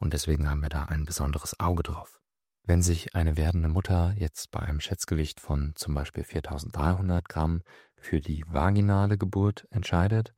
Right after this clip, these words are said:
zum Beispiel, weil sie selbst vielleicht auch relativ groß ist, die Größe der Mutter spielt in dieser Risikoabwägung auch durchaus eine Rolle, dann ist es so,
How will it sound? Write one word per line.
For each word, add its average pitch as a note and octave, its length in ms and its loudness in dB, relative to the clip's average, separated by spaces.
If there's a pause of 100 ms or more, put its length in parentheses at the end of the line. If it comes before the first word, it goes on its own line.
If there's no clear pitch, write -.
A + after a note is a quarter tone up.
(440)
zum D#2 120 -4
Beispiel, C#2+ 360 -2
weil C#2 100 -2
sie C#2+ 140 -4
selbst - 360 0
vielleicht F2 460 -2
auch - 320 -4
relativ E2+ 400 -2
groß G2+ 300 2
ist, - 240 -2 (340)
die - 60 -16
Größe D#2+ 320 2
der D2 140 0
Mutter D#2+ 420 0
spielt D2+ 440 -2
in E2+ 160 -4
dieser D#2 280 -2
Risikoabwägung D#2 800 -4 (100)
auch - 240 4
durchaus - 400 0
eine E2+ 200 0
Rolle, E2 320 2 (800)
dann F2 220 4
ist - 160 0
es - 140 -2
so, F2 260 0